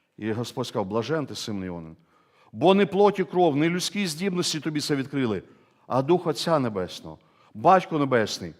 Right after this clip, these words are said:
І коли Дух Божий відкриває тобі, хто є Христос, і коли, можливо, дивилися цей фільм, е, «Страждання Христа» чи інший,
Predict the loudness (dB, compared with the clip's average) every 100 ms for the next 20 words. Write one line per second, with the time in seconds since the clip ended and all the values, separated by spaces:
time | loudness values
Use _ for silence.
0 | _ _ 0 2 4 2 2 0 -2 0
1 | 0 4 6 6 2 0 4 8 8 6
2 | 2 0 -2 0 4 6 4 2 -2 0
3 | 2 4 4 2 -8 -18 _ _ _ _
4 | _ _ _ _ _ _ _ _ _ _
5 | _ _ _ _ -6 -2 2 2 4 4
6 | 4 4 4 4 2 0 -2 -2 0 0
7 | -2 -6 -18 _ 2 6 6 6 4 -2
8 | -14 -12 0 4 6 6 6 6 2 -2
9 | -2 2 2 2 0 0 -2 -8